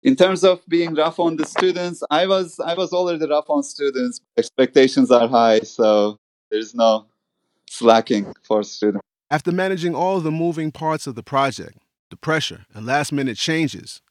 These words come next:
Speaker 2: I wondered if Ahmed had plans for more adventures.
Speaker 1: It was a life-changing event for me this year. And, you know, I got, I got the bug now.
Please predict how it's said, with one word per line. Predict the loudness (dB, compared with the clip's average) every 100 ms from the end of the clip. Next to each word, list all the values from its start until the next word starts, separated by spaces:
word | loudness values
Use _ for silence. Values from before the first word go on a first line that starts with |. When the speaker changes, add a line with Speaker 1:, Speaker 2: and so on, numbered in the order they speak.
| _ _ _ -8
Speaker 2:
I |
wondered | -4 -2 0 -2
if | -2
Ahmed | -4 -2 -2
had | -2 -4
plans | -6 -6 -4 -6
for | -6 -6
more | -4 -6
adventures. | -4 -6 -6 -10 -18 -20 _ _ _ _ _ _ -20
Speaker 1:
It | -12 -6
was | 0
a | 4
life-changing | 4 2 2 0 2 0
event | 2 0 0
for | -2 -2
me | -4 -6
this | -10 -12 -8
year. | -4 -2 -2 -4 _ -16
And, | -10 -8 -6 -8 -10 _ _
you | -2
know, | 0
I | 2 4
got, | 4 2 -10 -6
I | -2
got | -2 0
the | 0
bug | 2 2 2 -2
now. | -8 -8